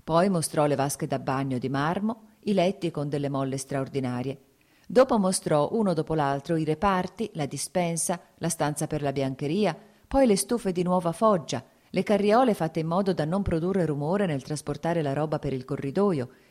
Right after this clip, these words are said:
e molte altre cose. Sviaschi apprezzava tutto come persona che conosce tutti i nuovi perfezionamenti. Dolly si meravigliava semplicemente di quello che finora non aveva mai veduto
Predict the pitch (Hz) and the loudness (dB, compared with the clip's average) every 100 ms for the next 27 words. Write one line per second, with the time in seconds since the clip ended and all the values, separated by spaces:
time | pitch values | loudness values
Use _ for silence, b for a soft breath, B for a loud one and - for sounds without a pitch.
0 | B 175 185 247 254 196 143 156 196 196 | B -2 0 0 0 -2 -2 -4 -6 -4
1 | 131 113 - - _ _ _ b b - | -4 -6 -8 -14 _ _ _ b b -4
2 | 180 254 160 156 - - 202 214 214 240 | 2 4 4 0 -2 -4 0 2 2 0
3 | 180 226 220 175 156 147 156 - 220 202 | 0 -2 -2 -2 0 -2 -2 -2 0 0
4 | 165 143 151 175 - 143 196 196 180 147 | -2 -4 -2 -2 -2 -4 -4 -4 -2 -2
5 | 143 147 135 - 123 - 131 131 120 123 | -2 -2 -4 -6 -6 -4 -4 -2 -4 -6
6 | 135 - _ _ _ _ _ 180 254 294 | -10 -14 _ _ _ _ _ 2 4 6
7 | 214 - 160 156 156 175 147 143 - 160 | 2 2 0 2 0 0 0 0 -2 -4
8 | 160 170 175 190 247 226 151 143 175 156 | -2 -2 0 0 2 0 -2 0 0 0
9 | 151 - 151 190 180 151 135 143 156 143 | -2 -4 -2 0 2 2 0 0 -2 -2
10 | 143 151 139 135 123 - | -2 -2 -4 -4 -6 -8